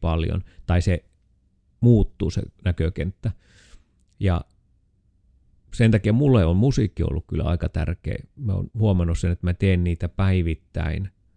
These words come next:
varmaan sen ihan puhtaasti. Pistän kuulokkeet ja yksi biisi, ja siinä on niinku se hetki. Yksi, mikä on ollut varmaan pitkän, pitkän ajan minun elämässäni, on tietysti urheilu ollut,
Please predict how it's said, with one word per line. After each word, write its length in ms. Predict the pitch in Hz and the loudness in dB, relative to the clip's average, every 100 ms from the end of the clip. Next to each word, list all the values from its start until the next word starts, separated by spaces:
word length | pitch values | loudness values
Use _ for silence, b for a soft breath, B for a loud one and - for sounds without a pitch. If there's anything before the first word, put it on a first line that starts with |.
| _ - | _ -4
varmaan 340 | 82 80 80 | -2 0 -2
sen 240 | - 80 - _ | -2 -6 -6 _
ihan 240 | - 87 82 | -8 -6 -2
puhtaasti. 760 | 101 90 - 82 - 82 - _ _ _ _ _ _ _ _ - | -2 -2 -4 -6 -8 -10 -12 _ _ _ _ _ _ _ _ -6
Pistän 320 | 90 - 101 | -6 -4 -4
kuulokkeet 640 | 98 90 82 - 82 80 | 0 0 0 -2 -6 -4
ja 160 | 80 71 | -4 -4
yksi 260 | - 101 - | -4 -6 -4
biisi, 500 | - 82 82 - - - _ _ _ | -2 -2 -2 -4 -8 -12 _ _ _
ja 180 | 98 82 - _ _ - | -6 -6 -8 _ _ -10
siinä 300 | - 92 80 | -4 -2 -2
on 100 | 82 | -4
niinku 200 | 90 98 | -6 -4
se 140 | 92 87 | -4 -2
hetki. 480 | 90 - - 87 - _ _ _ _ _ _ _ _ _ _ _ _ _ | -2 -4 -8 -8 -10 _ _ _ _ _ _ _ _ _ _ _ _ _
Yksi, 340 | 107 101 - - _ _ | 2 2 0 -12 _ _
mikä 300 | 110 98 101 | -4 -2 2
on 120 | 92 95 | 2 2
ollut 200 | 98 90 | 2 2
varmaan 440 | 98 95 95 98 - | 0 0 -2 -4 -2
pitkän, 500 | 113 110 - 101 87 | 0 0 0 -2 0
pitkän 500 | 87 80 - 82 76 | -2 -4 -4 -4 -2
ajan 360 | 92 92 85 85 | -2 0 0 -2
minun 280 | 85 82 85 | -2 -2 -2
elämässäni, 520 | 85 82 82 90 87 | 0 -2 -4 -2 -2
on 80 | 90 | -2
tietysti 180 | 90 - | -2 2
urheilu 480 | 104 98 80 80 80 | 4 6 4 0 -2
ollut, 400 | 78 80 80 87 | -2 -2 -2 -6